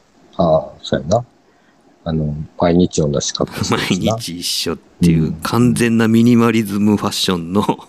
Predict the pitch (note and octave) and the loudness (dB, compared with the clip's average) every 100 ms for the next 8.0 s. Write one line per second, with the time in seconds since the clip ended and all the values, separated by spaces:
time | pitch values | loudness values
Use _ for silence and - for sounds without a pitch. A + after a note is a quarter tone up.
0 | - F#2 F#2 - F2 E2 D#2 - - - | -14 -2 -2 -2 -6 -4 -4 -8 -16 -20
1 | - A#2+ - A#2 A#2+ A#2+ A#2 A#2 A#2 A2 | -2 -2 0 0 0 0 0 2 2 4
2 | A2 - _ - G#2 A#2+ B2 A#2+ D3+ D3 | 2 0 _ 0 4 6 6 4 2 2
3 | D3+ D3+ D#3 F3+ C#3+ F2 D#2+ G2 F#2 G2 | 4 4 4 6 4 0 -4 -4 -2 2
4 | C#3+ D#3+ G#2+ F#2+ - G2+ G2 F#2 - - | 4 4 2 -2 0 2 2 2 -2 -2
5 | G2 - - E2+ E2 E2+ F2+ F2 A2 F2+ | -2 -4 -4 -4 0 0 2 2 0 -2
6 | F2 _ - - - - - - - E2+ | -8 _ -20 -20 -20 -20 -20 -20 -8 -2
7 | D#2+ D2 G2+ F#2 F2+ F#2 F2 E2 D#2+ E2 | 0 0 -4 -6 -6 -8 -8 -10 -8 -10